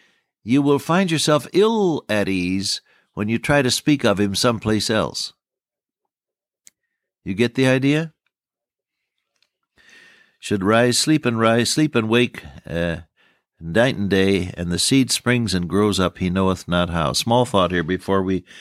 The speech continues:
finish this broadcast. You don't need to understand all that God is doing. All you do is accept it and rejoice in it. You don't need to understand all that God is doing in your life. Accept by faith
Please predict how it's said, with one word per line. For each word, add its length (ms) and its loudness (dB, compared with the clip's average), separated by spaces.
finish 380 0
this 180 2
broadcast. 580 0
You 120 2
don't 420 0
need 220 2
to 100 2
understand 840 0
all 200 2
that 180 -6
God 240 0
is 120 -6
doing. 340 -2
All 220 2
you 120 4
do 200 2
is 140 2
accept 440 -2
it 120 -6
and 100 -8
rejoice 480 0
in 140 -6
it. 180 -12
You 360 2
don't 400 0
need 240 2
to 120 0
understand 840 2
all 220 2
that 160 -4
God 240 0
is 100 -4
doing 360 2
in 120 0
your 160 0
life. 400 -4
Accept 840 -2
by 180 2
faith 480 0